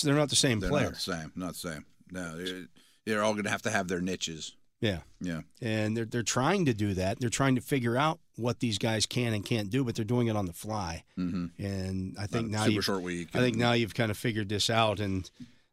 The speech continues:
Speaker 1: that ain't it.
Speaker 2: Yeah,
Speaker 1: That's,
Speaker 2: yeah, yeah.
Speaker 1: that's not gonna work. You just go with your best guys. You got four games left.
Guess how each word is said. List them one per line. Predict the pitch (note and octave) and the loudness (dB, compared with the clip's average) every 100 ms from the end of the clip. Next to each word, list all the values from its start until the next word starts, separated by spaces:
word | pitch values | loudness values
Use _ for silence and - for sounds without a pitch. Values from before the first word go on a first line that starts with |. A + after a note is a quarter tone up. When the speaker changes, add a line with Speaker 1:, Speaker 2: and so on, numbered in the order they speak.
| - | 0
Speaker 1:
that | A#2 | 2
ain't | A#2+ A2+ A2 | 4 4 2
it. | F#2 - | 0 2
Speaker 2:
Yeah, | C#3+ | 6
Speaker 1:
That's, | C#3 B2 | 8 8
Speaker 2:
yeah, | |
yeah. | A#2+ | 8
Speaker 1:
that's | C3 C3+ | 6 4
not | C3 | 4
gonna | B2+ A#2+ | 4 4
work. | A#2+ A#2+ G2+ | 4 4 2
You | A2+ | -2
just | G2+ A#2 | 0 0
go | - | 2
with | C3+ | 2
your | B2+ | 2
best | G#2+ G#2 - | 2 0 0
guys. | G2 F2+ | -2 -2
You | G2+ | 0
got | A#2 | 0
four | - C#3 B2+ | 2 2 4
games | B2 A#2 G2+ | 4 2 2
left. | G#2+ G2+ - | 2 0 -2